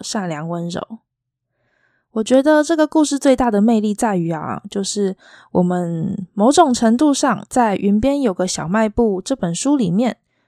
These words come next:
多多少少看到了自己的影子，或者在刘十三的生命中出现过的那些角色中，隐隐约约看到了自己身边某些人的模样。这本书总共有十六章，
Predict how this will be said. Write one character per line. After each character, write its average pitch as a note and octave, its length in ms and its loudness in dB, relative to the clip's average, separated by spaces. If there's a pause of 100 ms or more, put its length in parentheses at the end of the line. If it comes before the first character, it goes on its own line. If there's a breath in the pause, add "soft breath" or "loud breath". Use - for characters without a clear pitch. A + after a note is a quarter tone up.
(100)
多 D4+ 140 0
多 F4+ 160 6
少 A3 180 -2
少 - 220 -4
看 G#3 220 -2
到 G3 160 0
了 E3 120 -2
自 G3+ 140 -6
己 F3+ 160 -6
的 D3+ 140 -4
影 D#3+ 240 -8
子， - 240 -16 (520)
或 G#3 220 0
者 E3 260 -2
在 A3 200 0
刘 G3 120 2
十 F#3+ 160 -2
三 A3+ 200 0
的 A3 120 0
生 A3+ 200 -2
命 A#3 200 2
中 A3+ 220 0
出 A#3+ 140 -2
现 A#3+ 240 0
过 A#3 240 2
的 F#3 220 -2
那 G#3+ 80 0
些 A#3 180 0
角 - 220 -8
色 G#3 220 -2
中， F#3+ 380 -4 (300 soft breath)
隐 A#3+ 180 2
隐 A3 100 2
约 G3+ 120 2
约 G#3+ 180 2
看 G#3 220 -4
到 F#3 160 -2
了 E3 240 -4 (280)
自 E4 140 0
己 F#3+ 160 -4
身 G#3 240 -2
边 G#3+ 160 0
某 F#3 160 -2
些 G3+ 160 -6
人 E3+ 140 -8
的 E3+ 100 -8
模 D#3+ 240 -10
样。 F3+ 300 -10 (1080)
这 D#4+ 140 -4
本 A#3+ 180 6
书 C4+ 320 2
总 F3 240 -2
共 A3 300 0
有 - 240 -4
十 - 180 -2
六 C4 240 4
章， C4 300 -6